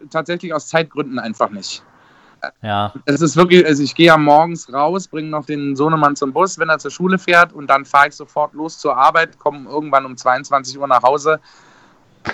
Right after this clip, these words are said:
Speaker 1: Wochenende, klar, aber das ist natürlich auch wieder verständlicherweise für die Kinder, äh, Daddy-Tag, weißt du, dann ist er
Speaker 2: Ja.
Speaker 1: nicht die ganze Zeit da, und da dann mal kurz zu sagen, ich gehe mal kurz eine Runde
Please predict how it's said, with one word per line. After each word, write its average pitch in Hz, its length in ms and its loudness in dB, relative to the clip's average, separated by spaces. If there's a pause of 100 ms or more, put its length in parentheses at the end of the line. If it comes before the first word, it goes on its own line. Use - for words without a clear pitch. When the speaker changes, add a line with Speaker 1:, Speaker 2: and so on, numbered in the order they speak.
(420)
Speaker 1:
Wochenende, 165 580 2
klar, 156 400 6
aber 151 160 -2
das 156 140 -8
ist 151 100 -18
natürlich 160 400 -12
auch 147 160 -6
wieder 156 160 -4
verständlicherweise 147 800 -2
für 147 120 -8
die 135 120 -6
Kinder, 196 600 4 (460)
äh, 170 560 4 (360)
Daddy-Tag, 175 680 4
weißt 147 260 -4
du, 175 60 -4
dann 143 160 -2
ist 147 100 -6
er 147 160 2
Speaker 2:
Ja. 123 180 -2
Speaker 1:
nicht 156 120 -6
die 147 80 0
ganze 147 280 2
Zeit 143 280 2
da, 147 240 6
und 135 240 -12
da 127 160 -2
dann 151 160 -6
mal 147 100 -8
kurz 156 260 -10
zu 143 120 -16
sagen, 139 260 -2
ich 135 100 -20
gehe 143 120 -12
mal 135 140 -8
kurz 139 260 -12
eine 139 100 -12
Runde 131 360 -12